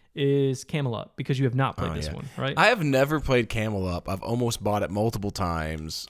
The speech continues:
Speaker 2: I've heard, you know, I just need to borrow your copy so
Speaker 1: Yes.
Speaker 2: I can take it to my family and see what they think about it. Okay, I
Speaker 1: You
Speaker 2: will
Speaker 1: want,
Speaker 2: do
Speaker 1: how many
Speaker 2: that.
Speaker 1: people are you gonna have with you on your trip?
Speaker 2: Four.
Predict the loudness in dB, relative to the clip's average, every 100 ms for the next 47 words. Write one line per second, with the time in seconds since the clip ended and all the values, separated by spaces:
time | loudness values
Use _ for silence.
0 | -8 -4 -2 -2 -4 -6 -4 -4 -2 0
1 | 0 2 2 4 4 4 2 0 0 2
2 | 2 0 -2 2 4 4 2 0 0 -2
3 | -6 _ -8 -4 -2 -2 -2 -2 -4 -6
4 | -6 -6 -4 -4 -2 -4 -6 -8 -6 -6
5 | -10 -16 _ _ 2 4 2 -4 4 6
6 | 8 6 6 6 4 2 2 2 2 2
7 | 0 -2 -2 0 0 -2 -4 -10 -12 -14
8 | _ _ _ _ _ _ _ -8 -6 -6